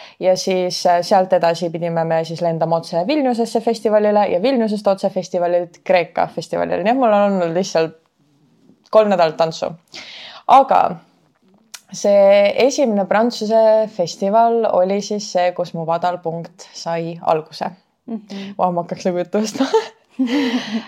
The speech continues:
Speaker 1: Äh, nimelt, äh, Leo on ju pärit, eks ju, Prantsusmaalt, mis tähendab seda, et kuna tema on ka Prantsusmaal õpetaja, siis kõik teavad teda.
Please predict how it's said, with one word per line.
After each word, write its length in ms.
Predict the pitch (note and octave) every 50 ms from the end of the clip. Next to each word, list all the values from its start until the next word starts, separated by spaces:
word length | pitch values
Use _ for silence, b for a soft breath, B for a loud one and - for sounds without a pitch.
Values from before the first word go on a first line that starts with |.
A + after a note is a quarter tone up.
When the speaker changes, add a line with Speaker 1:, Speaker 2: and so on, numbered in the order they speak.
| B -
Speaker 1:
Äh, 340 | - G#3 G#3 G3+ G3 F#3+ F#3+
nimelt, 600 | G3+ A3 B3 C4+ B3 G#3 F#3+ G3 F#3+ - _ -
äh, 320 | F#3 F3+ F3+ F3+ F3 F3 F3+
Leo 300 | A3+ C4+ C4 A3+ G3 F#3+
on 160 | G3 G#3 G3+ F#3+
ju 120 | F#3 F3+ F3+ E3
pärit, 320 | F3+ F3 E3+ E3+ E3+ -
eks 120 | D#3+ -
ju, 60 | F3+ F3+
Prantsusmaalt, 520 | C4 D#4+ D#4+ D#4+ B3 G#3 F#3+ G3+ G3 F#3+ F#3
mis 100 | F#3+ -
tähendab 300 | C#4 D4+ C#4 A3 G#3 -
seda, 220 | G3+ F#3 F3+ F#3 F3
et 100 | F3 -
kuna 200 | - G#3+ A3 G#3+
tema 240 | - G3 G3+ G3+ F3+ E3+ E3
on 80 | E3 D#3+
ka 120 | E3 D#3+ E3
Prantsusmaal 460 | F3 F3 E3+ - D#3+ - F3+ G#3 D4
õpetaja, 340 | - C#4 A#3+ - G3+ F#3+ F#3+ F3
siis 160 | F3 E3 -
kõik 220 | - D4 D#4 - -
teavad 240 | - - - - -
teda. 220 | - - - -